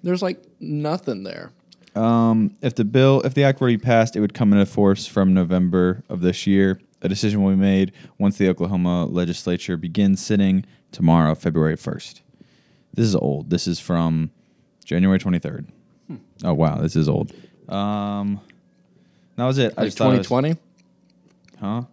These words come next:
Speaker 1: Twenty twenty or?
Speaker 2: Twenty twenty-one.
Speaker 1: Oh, so not that old.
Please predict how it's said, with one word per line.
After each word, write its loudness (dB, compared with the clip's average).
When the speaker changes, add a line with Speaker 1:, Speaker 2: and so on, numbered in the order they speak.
Speaker 1:
Twenty -2
twenty 0
or? -2
Speaker 2:
Twenty -4
twenty-one. -4
Speaker 1:
Oh, -4
so -8
not -8
that -6
old. -14